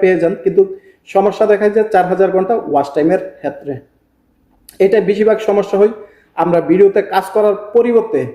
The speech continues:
শুধু ওয়াচ টাইম নিয়ে টেনশন থাকি, এই জন্য এই সমস্যাটা বেশি হয়ে থাকে। তো এখন থেকে আর আপনি কোনো টেনশন করবেন না, মনোযোগ সহকারে কাজ করেন। আপনার চ্যানেলটা অবশ্যই, অবশ্যই ভাইরাল হবে, গ্রো হবে, সাবস্ক্রিপশন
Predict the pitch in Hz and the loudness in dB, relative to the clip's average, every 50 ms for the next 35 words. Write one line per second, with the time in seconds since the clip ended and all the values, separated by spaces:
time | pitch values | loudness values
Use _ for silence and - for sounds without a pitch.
0 | - - - - 180 190 196 190 190 147 156 175 - - - 214 208 220 220 220 | -16 -12 -6 0 2 2 2 2 2 0 0 0 0 0 2 2 2 4 2 2
1 | 214 220 208 208 196 - - 208 196 208 202 233 247 240 - - _ _ _ _ | 2 2 2 0 0 0 -2 -2 -2 -2 -2 -2 -4 -8 -10 -20 _ _ _ _
2 | - 220 233 247 214 240 247 240 240 240 240 - 202 185 180 - 180 175 180 175 | 0 2 2 2 2 2 0 2 2 2 2 4 2 2 2 0 -2 -2 -2 -4
3 | - 175 - 220 - - - - - - 160 160 - 240 285 - - _ - 139 | -4 -4 -4 -4 -6 -8 -12 -8 -2 0 0 0 0 -2 -6 -8 -10 _ -4 -4
4 | 143 143 - 139 - - 135 - - _ _ _ _ _ _ _ _ _ _ _ | -2 -2 -4 -6 -6 -6 -8 -10 -12 _ _ _ _ _ _ _ _ _ _ _
5 | _ _ _ _ - 175 160 151 170 - - 208 226 - 294 277 277 269 262 262 | _ _ _ _ -2 -2 -2 -2 -2 -2 0 0 0 0 0 0 0 0 0 2
6 | 262 254 247 247 214 214 233 233 220 226 214 214 214 - 196 196 185 - 214 202 | 2 2 2 2 2 0 0 0 0 0 0 0 0 0 0 0 0 0 -2 0
7 | 202 208 196 214 208 214 214 208 160 143 160 175 190 196 190 190 185 - - 208 | 0 0 2 2 0 0 -2 -2 -4 -2 0 0 0 0 -2 -4 -12 -6 -2 0
8 | 202 202 196 202 202 202 196 202 196 - - - 208 214 240 247 - - - - | 2 2 2 2 2 0 0 -2 -4 -4 -2 0 2 2 0 -2 -6 -16 -20 -20
9 | - _ _ 151 156 - 202 190 175 - - 202 208 220 214 - 165 131 117 - | -20 _ _ -6 -2 0 0 -2 -2 0 0 2 2 2 2 0 -2 -4 -6 -8
10 | - - 160 180 190 226 220 - - - 240 233 233 - - 165 170 190 190 - | -4 -2 0 0 2 0 0 -2 -2 -2 -2 -2 -2 -2 -2 0 2 2 0 2
11 | - 214 202 196 - - - 175 196 214 202 196 208 196 214 208 208 208 - - | 2 2 2 2 0 -2 0 2 2 2 2 2 2 2 2 2 0 -2 -8 -14
12 | - - _ - 165 151 151 190 214 233 226 220 220 214 226 226 240 226 - - | -20 -20 _ -20 -16 -2 2 4 4 4 4 2 2 0 0 -2 -4 -6 -12 -16
13 | - - 175 170 165 - - - 208 208 214 - - 233 | -10 -6 -6 -4 -4 -4 0 2 2 2 2 0 -2 0